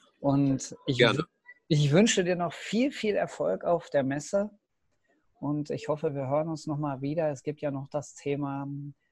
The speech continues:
Speaker 1: Smart Home und da bist du auch bestens aufgestellt, so wie ich weiß.
Speaker 2: Ja, gehört
Speaker 1: Und
Speaker 2: ja auch zu unserem Bereich.
Speaker 1: Äh, genau.
Speaker 2: Sollten wir uns doch nicht vom Teller nehmen lassen.
Speaker 1: Nee, nee, das ist auch richtig. Ja.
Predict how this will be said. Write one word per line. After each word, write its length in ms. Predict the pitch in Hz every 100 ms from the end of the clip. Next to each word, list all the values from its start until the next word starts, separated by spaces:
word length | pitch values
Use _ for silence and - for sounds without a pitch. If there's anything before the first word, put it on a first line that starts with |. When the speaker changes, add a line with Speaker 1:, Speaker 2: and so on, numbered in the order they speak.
| _ _
Speaker 1:
Smart 400 | - 147 139 135
Home 320 | 135 160 160
und 220 | 131 131 139
da 100 | 135
bist 260 | 143 -
du 120 | 143
auch 220 | 143 156 _ -
bestens 480 | 147 165 151 131
aufgestellt, 680 | 151 147 - - 113 123 147 143 135 _ 120 127
so 240 | 131 131
wie 60 | 143
ich 140 | -
weiß. 420 | 120 143 175 - _ _ _ -
Speaker 2:
Ja, 180 | 123 123 - _ _ _ _ _
gehört 200 | 123 123 131
Speaker 1:
Und 60 |
Speaker 2:
ja 40 | 127
auch 100 | 123
zu 140 | -
unserem 240 | 120 123 123
Bereich. 440 | 123 107 107 - 156
Speaker 1:
Äh, 100 | 135
genau. 560 | 165 131 151 127 123
Speaker 2:
Sollten 180 | 139 135
wir 120 | 135
uns 220 | 135 - -
doch 160 | 127
nicht 180 | 131 139
vom 140 | 147 135
Teller 200 | 120 95
nehmen 240 | 95 92
lassen. 440 | 95 92 269 285 226
Speaker 1:
Nee, 480 | 147 156 175 196 262
nee, 260 | 254 208 214
das 220 | 180 175
ist 80 | 185
auch 160 | 175
richtig. 420 | 151 - 98 - - - _ - - - - _ -
Ja. 420 | 135 165 127 98